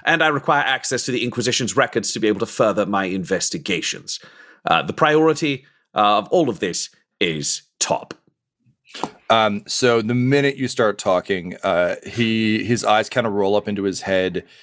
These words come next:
Speaker 2: Uh, his head cranks, uh, almost ninety degrees, and a bunch of small servo arms burst out of the, the sides of his neck with additional pens and just start fucking going.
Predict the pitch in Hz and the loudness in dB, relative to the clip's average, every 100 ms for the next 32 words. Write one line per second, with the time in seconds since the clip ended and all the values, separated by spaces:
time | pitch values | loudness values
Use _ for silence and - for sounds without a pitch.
0 | - _ - 98 92 110 127 117 - 113 | -20 _ 2 2 2 0 -2 -2 -4 -2
1 | 107 127 - - - 98 92 - 113 120 | -2 -2 -6 -2 2 2 2 0 -2 -2
2 | - 110 92 95 95 92 90 - 92 90 | -2 0 0 0 -2 -2 -6 -4 -2 0
3 | 87 85 - 107 101 98 117 117 127 - | 0 -2 -2 0 0 2 0 0 -2 0
4 | 127 107 98 - 87 90 92 87 87 87 | 2 2 0 -2 -2 0 0 0 -2 -4
5 | 85 - _ _ _ 107 101 - 113 110 | -8 -14 _ _ _ -12 0 2 2 0
6 | - - 104 101 107 - 104 90 - - | -2 0 0 0 -2 -6 -2 -2 -2 0
7 | 90 87 87 - 87 82 - - 107 - | 0 0 -8 -4 -2 -2 -6 -4 -4 -2
8 | 104 98 - 90 - 92 82 82 80 - | -2 -2 -2 -4 -2 -2 -2 -2 -4 -8
9 | - - 117 110 117 - 107 - 107 92 | -14 -4 0 2 2 2 2 0 -4 -4
10 | 85 87 76 76 | -2 -2 -2 -8